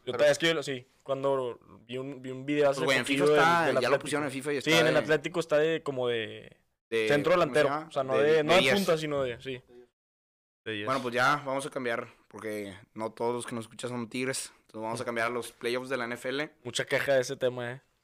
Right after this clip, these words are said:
Speaker 3: Este, empezamos con los partidos de ayer, eh, de Titans contra Baltimore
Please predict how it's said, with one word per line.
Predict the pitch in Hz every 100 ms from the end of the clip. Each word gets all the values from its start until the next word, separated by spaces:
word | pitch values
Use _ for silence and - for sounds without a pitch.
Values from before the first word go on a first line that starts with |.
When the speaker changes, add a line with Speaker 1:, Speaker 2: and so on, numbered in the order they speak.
| _ _ _ 123 _ _ -
Speaker 3:
Este, | 107 - _ 107 101 98 98 92 85 _ _ _ _
empezamos | 117 117 - 117
con | - 143
los | -
partidos | 120 - 123 131
de |
ayer, | 123 135 160 - _ _ _ _
eh, | 110 104 98
de | 101 98 95 -
Titans | 113 110 120
contra | 123 113
Baltimore | 113 120 151 160 175